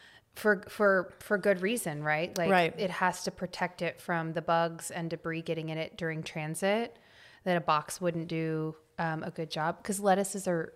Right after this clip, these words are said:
Speaker 1: are delicate, right?
Speaker 2: Yeah.
Speaker 1: And it also keeps the moisture in so that they stay fresh. So, like, there's really good reasons, and I'm like, "Oh, get the plastic off," you know? But, like,
Speaker 2: <laughs>
Speaker 1: everything comes in plastic, y'all.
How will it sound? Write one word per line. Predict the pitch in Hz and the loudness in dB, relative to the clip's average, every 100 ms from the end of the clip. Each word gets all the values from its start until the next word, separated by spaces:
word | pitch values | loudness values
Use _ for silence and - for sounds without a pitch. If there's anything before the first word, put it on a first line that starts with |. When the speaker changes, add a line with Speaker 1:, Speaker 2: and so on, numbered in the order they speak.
| - | -6
Speaker 1:
are | 170 | -4
delicate, | 165 165 156 - - - | -2 -2 -4 -8 -8 -4
right? | 165 165 | -2 0
Speaker 2:
Yeah. | 185 165 - - - - 208 | -2 -2 -8 -18 -20 -8 -2
Speaker 1:
And | 196 | 2
it | 185 | 2
also | 180 175 - 175 | 2 -2 0 -4
keeps | - 175 - | -2 -6 -4
the | 185 | -4
moisture | 165 160 - - 180 | -2 -4 -4 -2 -2
in | 180 180 180 180 | 0 0 0 -2
so | 175 160 | -2 -2
that | 160 | -2
they | 160 | -4
stay | 160 - 160 | -4 -4 -6
fresh. | - 151 151 220 - - - - - | -2 0 2 0 -2 -6 -6 -16 -20
So, | - 208 | 2 2
like, | 202 | 4
there's | 208 185 | 0 0
really | 185 214 220 | 0 2 2
good | 208 185 175 | 2 0 2
reasons, | 202 196 175 170 | 0 2 0 0
and | 170 | -2
I'm | 170 175 | -2 0
like, | 175 170 - _ | -2 -4 -8 _
"Oh, | 311 311 302 294 277 | -6 -4 -2 -4 -6
get | 294 | -12
the | - | -12
plastic | - 277 277 - 277 - | -12 -10 -8 -8 -8 -4
off," | 277 277 269 220 202 | 0 4 4 4 4
you | 240 | 10
know? | 240 233 240 | 10 12 8
But, | 226 208 | 6 6
like, | 220 381 - | 6 4 0
Speaker 2:
<laughs> | |
Speaker 1:
everything | 294 349 381 359 311 254 | 2 6 4 4 0 0
comes | 247 220 | -2 0
in | 196 | -2
plastic, | 180 160 156 - 151 165 | 0 0 0 -6 -8 -2
y'all. | 151 170 226 | 0 0 -2